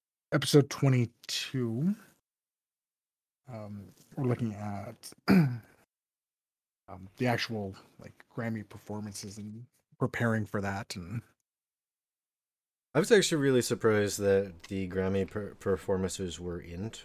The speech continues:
Speaker 2: uh, twenty-two.
Speaker 1: Hmm.
Speaker 2: I thought they would be, like, in twenty-three or, um, the beginning of twenty-four.
Speaker 1: Hmm.
Speaker 2: So they kind of were pushed right ahead. Uh, in relation to the Angela storyline, it was,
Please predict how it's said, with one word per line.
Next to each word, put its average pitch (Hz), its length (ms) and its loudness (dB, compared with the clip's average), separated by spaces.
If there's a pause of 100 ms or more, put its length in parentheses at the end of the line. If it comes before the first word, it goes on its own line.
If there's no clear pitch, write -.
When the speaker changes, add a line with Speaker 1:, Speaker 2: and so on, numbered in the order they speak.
(160)
Speaker 2:
uh, 85 340 -6
twenty-two. 80 520 -8 (840)
Speaker 1:
Hmm. 127 200 2 (440)
Speaker 2:
I 92 40 -4
thought 95 540 -2
they 92 140 -2
would 87 220 -6
be, 85 580 -8 (460)
like, 95 120 -4
in 92 120 -6
twenty-three 90 480 -4
or, 82 340 -6
um, 80 540 -12 (440)
the 101 60 -10
beginning 90 500 -4
of 76 120 -12
twenty-four. 80 580 -12 (640)
Speaker 1:
Hmm. 110 180 -6 (260)
Speaker 2:
So 107 100 -2
they 98 140 0
kind 98 180 -4
of 82 240 -10 (460)
were 92 80 -2
pushed - 340 -4
right 92 240 0
ahead. 87 460 -6 (640)
Uh, 85 160 -16 (560)
in 127 100 4
relation 104 460 2
to - 100 -10
the 87 140 -4
Angela 98 320 0
storyline, 127 480 2
it 127 80 -4
was, 92 180 -6